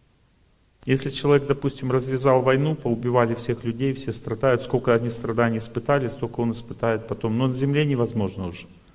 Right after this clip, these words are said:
Столько нет страданий на земле, значит, в ад. Там больше страданий, больше возможности по-, помучиться, покряхтеть.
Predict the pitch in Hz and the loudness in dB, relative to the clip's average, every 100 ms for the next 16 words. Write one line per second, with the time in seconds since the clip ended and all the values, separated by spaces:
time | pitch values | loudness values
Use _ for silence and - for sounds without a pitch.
0 | _ - - _ - 139 151 151 127 - | _ -20 -20 _ 0 2 4 2 2 0
1 | 120 120 104 101 95 101 90 90 143 - | 0 2 2 0 0 -2 -2 0 -2 0
2 | 101 95 - - - - _ _ _ _ | 2 2 0 -14 -20 -20 _ _ _ _
3 | - 117 127 123 120 - 120 110 104 101 | 2 2 4 0 0 -6 -4 0 2 4
4 | 131 135 123 117 113 120 120 - 110 104 | 2 2 2 2 2 -2 -2 -2 -2 0
5 | 107 107 110 - - - - - 95 - | 0 0 -2 -6 -10 -6 -4 -4 -6 -4
6 | 92 | -6